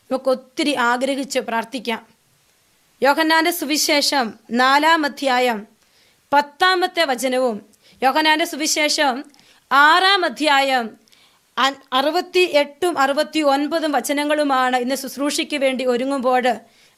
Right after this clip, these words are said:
ദൈവത്തിൻ്റെ പരിശുദ്ധാത്മാവ് എൻ്റെ മനസ്സിൽ ഒരു പ്രേരണയായി എനിക്ക് നൽകിയത്. നാലാം അധ്യായം പത്താമത്തെ വചനത്തിൽ കർത്താവ് സമരിയാക്കാരി സ്ത്രീയോട് ഇപ്രകാരം പറയുകയാണ്. യേശു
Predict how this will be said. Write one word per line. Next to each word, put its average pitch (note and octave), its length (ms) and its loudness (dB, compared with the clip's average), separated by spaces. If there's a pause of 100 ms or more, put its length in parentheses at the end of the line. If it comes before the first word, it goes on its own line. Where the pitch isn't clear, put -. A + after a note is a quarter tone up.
(100)
ദൈവത്തിൻ്റെ C#4+ 500 0
പരിശുദ്ധാത്മാവ് C4 880 -2
എൻ്റെ A#3+ 240 -2
മനസ്സിൽ B3+ 360 -4 (640)
ഒരു B3 220 0
പ്രേരണയായി C4 720 0
എനിക്ക് A#3 260 -4
നൽകിയത്. A#3 440 -4 (600)
നാലാം E4+ 380 4
അധ്യായം E4+ 580 4
പത്താമത്തെ F4+ 720 2
വചനത്തിൽ D4 500 -2 (640)
കർത്താവ് F#4+ 460 4 (120)
സമരിയാക്കാരി F#4 760 2
സ്ത്രീയോട് D4+ 520 0
ഇപ്രകാരം D#4+ 580 2
പറയുകയാണ്. C4 520 -2 (920)
യേശു G#4 420 4